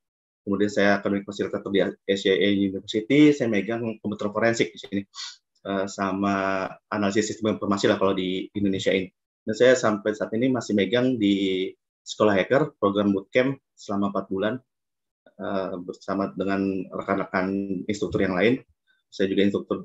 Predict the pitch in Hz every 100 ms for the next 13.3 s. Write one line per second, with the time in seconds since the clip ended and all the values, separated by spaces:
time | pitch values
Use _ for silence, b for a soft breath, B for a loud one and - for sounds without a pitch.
0 | - 101 98 92 - 98 101 101 92 98
1 | 110 151 156 160 160 160 _ _ _ _
2 | _ - - - - - _ _ - 101
3 | - - _ _ - 110 110 110 117 113
4 | 98 104 104 107 98 101 101 101 98 101
5 | 98 98 98 101 98 101 101 98 101 101
6 | 98 101 101 _ _ _ 104 98 - 107
7 | 101 101 98 101 143 160 170 - _ _
8 | _ _ _ 104 101 104 101 101 101 98
9 | 120 120 110 110 107 107 98 98 120 110
10 | 110 113 98 98 98 101 98 - - -
11 | _ _ _ _ _ _ _ _ _ -
12 | - - 107 - 107 107 - _ _ _
13 | - - -